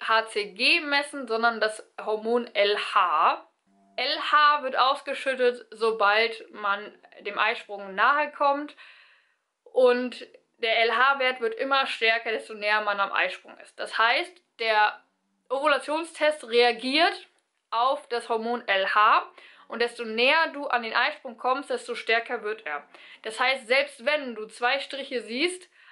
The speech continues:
auf diesem Test, heißt es nicht so wie beim Schwangerschaftstest, okay, ich habe jetzt meinen Eisprung, sondern es heißt, erst du hast den Eisprung, wenn der, ähm, Teststrich stärker ist als der Kontrollstrich. Das ist natürlich total verrückt, weil, wie gesagt, wenn man einen Schwangerschaftstest macht,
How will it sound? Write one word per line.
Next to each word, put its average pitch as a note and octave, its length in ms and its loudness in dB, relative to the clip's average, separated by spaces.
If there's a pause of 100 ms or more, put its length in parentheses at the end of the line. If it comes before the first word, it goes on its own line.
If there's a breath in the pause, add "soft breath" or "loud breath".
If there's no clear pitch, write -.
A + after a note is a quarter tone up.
auf - 180 -2
diesem A3+ 280 -6
Test, C#4 300 -2
heißt A#3+ 200 0
es - 140 -16
nicht D#4 300 -4
so A#3+ 80 -6
wie A#3 80 -8
beim A3 180 0
Schwangerschaftstest, B3 640 -4
okay, B3+ 240 -4
ich A3+ 100 -4
habe A#3 160 -2
jetzt G3+ 140 -10
meinen G3+ 100 -4
Eisprung, G#3 580 -4 (460 loud breath)
sondern B3 240 -2
es A3+ 260 -6
heißt, A#3+ 440 0 (480 soft breath)
erst C#4 340 -2
du C#4+ 80 -4
hast C4 140 -4
den C4 80 -2
Eisprung, C4+ 420 -2
wenn A3+ 240 0
der, G#3+ 340 2 (640)
ähm, G3 460 -10
Teststrich D4 960 -2 (440)
stärker D4+ 480 -2
ist B3+ 260 -4
als A3+ 220 -4
der A#3 120 -2
Kontrollstrich. G#3+ 1000 -6 (280)
Das A#3 160 -4
ist C4 80 -6
natürlich C4 200 -2
total B3 240 0
verrückt, A#3+ 500 -2
weil, A3+ 360 2
wie A3 80 -4
gesagt, A3+ 320 -2
wenn G3+ 100 -8
man G3 80 -6
einen G#3+ 100 -8
Schwangerschaftstest B3+ 680 -4
macht, B3 240 0